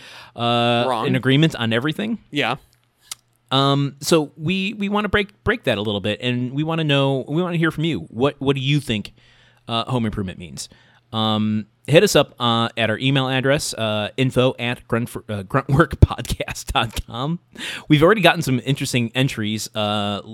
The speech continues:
Speaker 1: Laren, who gave us the idea for this whole thing, uh, sent hers in recently,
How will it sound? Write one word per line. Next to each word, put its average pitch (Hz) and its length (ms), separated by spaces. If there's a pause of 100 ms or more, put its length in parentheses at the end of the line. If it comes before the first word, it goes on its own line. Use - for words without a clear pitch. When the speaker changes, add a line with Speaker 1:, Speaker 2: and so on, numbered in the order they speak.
(180)
Speaker 1:
Laren, 120 460
who 113 320
gave 120 200
us 113 100
the 107 120
idea 123 300
for 110 100
this 98 160
whole 92 160
thing, 95 320 (380)
uh, 101 160
sent 107 220
hers 101 200
in 95 160
recently, 92 480